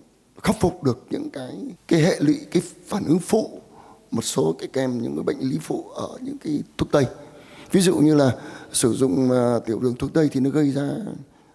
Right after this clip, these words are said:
ờ, tóc nó bị giòn, nó bị, bị gãy. Hai nữa là nó bị một cái là nó vẫn gây ra cảm giác con người ta bị khát nước. Đấy, nó mệt mỏi,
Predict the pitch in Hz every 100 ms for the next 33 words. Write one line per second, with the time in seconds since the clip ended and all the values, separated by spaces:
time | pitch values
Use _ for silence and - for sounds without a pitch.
0 | _ - 78 - - 202 - 165 - 123
1 | 104 98 _ _ _ _ _ _ _ _
2 | _ _ - 123 143 127 143 - 330 -
3 | _ - _ _ _ _ _ _ _ -
4 | 185 180 165 185 151 151 190 - - -
5 | 139 180 120 101 - _ _ - 190 190
6 | 214 175 185 175 170 110 - 175 160 139
7 | 120 139 139 101 101 - - - - 180
8 | 196 190 - - _ - _ _ _ _
9 | _ _ _ _ - - - - - -
10 | 175 180 120 127 120